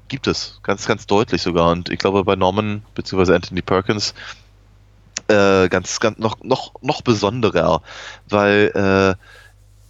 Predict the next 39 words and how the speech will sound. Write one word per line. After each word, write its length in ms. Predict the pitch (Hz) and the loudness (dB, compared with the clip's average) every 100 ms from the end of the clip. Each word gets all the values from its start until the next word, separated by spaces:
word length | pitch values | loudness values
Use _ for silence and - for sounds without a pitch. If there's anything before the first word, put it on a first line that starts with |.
| - 101 - - | -20 -20 -20 -16
ich, 180 | - - - | -12 -10 -8
ich, 180 | - - | -10 -10
ich 160 | 107 - | -10 -4
bin 140 | 139 | 2
mir, 320 | 151 143 139 - | 4 4 2 -2
ich 140 | 135 | -6
bin 160 | 127 135 | -2 0
mir 100 | 139 | 0
nicht 240 | 131 - | 0 0
so 100 | 131 | 0
richtig, 960 | 110 127 - - - 127 - - - - _ _ - _ _ - | 2 0 0 -2 0 0 0 -2 -4 -8 _ _ -20 _ _ -14
ich, 140 | - - - - | -14 -14 -20 -10
ich 160 | - | -8
glaube, 380 | - 104 139 139 | 0 2 4 4
seine 240 | 123 120 113 | 4 2 2
reguläre 460 | 120 120 117 120 | 2 2 4 4
Synchronstimme 560 | 117 110 123 - 120 117 | 2 0 -4 -2 2 2
Eckhard 240 | 113 110 - | 2 0 0
Dux 260 | - - | -2 -2
hat 140 | 151 131 | -4 -2
ihn 140 | 127 | -2
auch 200 | - - - | -2 -4 -12
gesprochen 760 | - - - 117 127 123 123 - | -10 -10 -6 -4 -2 -2 -4 -4
in 480 | - 123 117 120 120 | -2 -2 -2 -4 0
der 160 | 127 | 0
deutschen 520 | 131 - - - 127 127 | 2 0 -2 -4 -6 -6
Fassung 300 | - 123 127 | -4 -4 -4
von 340 | 127 87 120 | -6 -4 -6
Psycho. 540 | - - 143 - 151 | -4 -4 -2 0 2
Ich 100 | 73 | 0
bin 140 | - 131 | 0 2
mir 60 | |
nicht 120 | 131 117 | 2 2
ganz 140 | 95 | 0
sicher, 200 | - - | 2 2
aber 120 | 82 | 2
auf 100 | 90 | 2
jeden 140 | 120 117 | -2 -2
Fall, 260 | - 113 | -2 -2